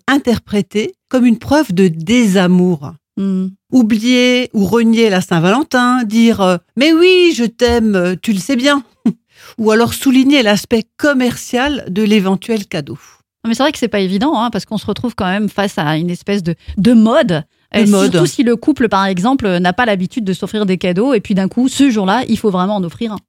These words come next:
Speaker 1: Sous la contrainte.
Speaker 2: Mm.
Speaker 1: Et, et je pense que le pire que j'entends, euh, dans ma consultation, c'est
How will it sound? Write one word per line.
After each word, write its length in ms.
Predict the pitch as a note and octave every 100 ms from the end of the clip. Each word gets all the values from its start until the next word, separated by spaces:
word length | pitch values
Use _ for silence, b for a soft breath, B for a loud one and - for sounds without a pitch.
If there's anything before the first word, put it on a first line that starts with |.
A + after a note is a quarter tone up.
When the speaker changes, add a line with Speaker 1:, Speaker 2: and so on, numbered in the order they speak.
| -
Speaker 1:
Sous 80 | -
la 100 | B3
contrainte. 440 | A#3 G#3+ - D4+ G3
Speaker 2:
Mm. 140 | A3 - B B B B
Speaker 1:
Et, 260 | A3+ A3+
et 20 | A#3+
je 120 | A#3+
pense 260 | C4 D4 -
que 80 |
le 160 | B3+ A3+
pire 480 | - D4+ C#4+ F3+ F3 D#3+
que 100 | A3+
j'entends, 580 | G#3 G3+ - A#3+ B3 A#3
euh, 240 | F3+ F3+ F3
dans 160 | F#3
ma 120 | F#3
consultation, 800 | F3+ G3+ - G#3 F3 F3+ - B3 C4+
c'est 240 | - F#3+